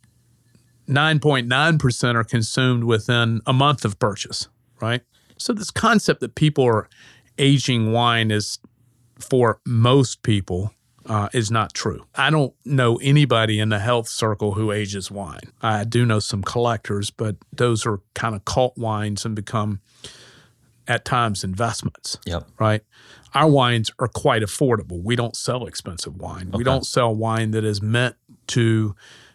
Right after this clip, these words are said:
Speaker 1: be aged in a cellar, although natural wines will age fine for a number of years. But the wines we sell are meant to be consumed.
Speaker 2: Okay.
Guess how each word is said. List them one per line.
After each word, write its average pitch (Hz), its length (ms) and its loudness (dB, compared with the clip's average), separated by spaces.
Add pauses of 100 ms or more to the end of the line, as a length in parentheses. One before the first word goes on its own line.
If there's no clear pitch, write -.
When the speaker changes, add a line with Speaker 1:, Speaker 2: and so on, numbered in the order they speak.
(160)
Speaker 1:
be 120 220 2
aged 117 400 0
in 110 80 -2
a 107 80 -2
cellar, 110 420 -2 (140)
although 143 300 4
natural 143 460 2
wines 120 480 0
will 143 400 4
age 120 340 0
fine 113 420 -4
for 147 280 0
a 123 80 -6
number 110 360 2
of 110 100 0
years. - 460 0 (680)
But 151 200 0
the 151 120 0
wines 180 380 0
we 143 140 4
sell 120 480 0
are 123 100 -2
meant 120 300 0
to 120 100 -8
be 110 140 -4
consumed. 104 800 -4
Speaker 2:
Okay. - 160 -10